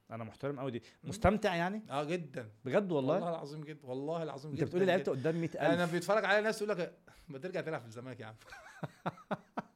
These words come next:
Speaker 2: والله العظيم زي ما بقول لك
Speaker 1: آه،
Speaker 2: كده.
Speaker 1: آه، آه.
Speaker 2: يعني يسأل كابتن طارق يحيى، يسأل مدربين كتير بيجوا يتفرجوا على الماتشات يعني.
Speaker 1: آه، آه.
Speaker 2: يقول لك: "آه، ارجع يا عم العب في الز-، العب في الزمالك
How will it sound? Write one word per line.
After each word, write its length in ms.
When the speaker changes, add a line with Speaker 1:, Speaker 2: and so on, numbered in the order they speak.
Speaker 2:
والله 380
العظيم 240
زي 120
ما 100
بقول 80
لك 80
Speaker 1:
آه، 40
Speaker 2:
كده. 80
Speaker 1:
آه، 280
آه. 300
Speaker 2:
يعني 400
يسأل 360
كابتن 260
طارق 280
يحيى، 520
يسأل 240
مدربين 280
كتير 180
بيجوا 140
يتفرجوا 220
على 40
الماتشات 380
يعني. 140
Speaker 1:
آه، 40
آه. 420
Speaker 2:
يقول 160
لك: 160
"آه، 960
ارجع 160
يا 60
عم 120
العب 140
في 60
الز-، 180
العب 220
في 60
الزمالك 420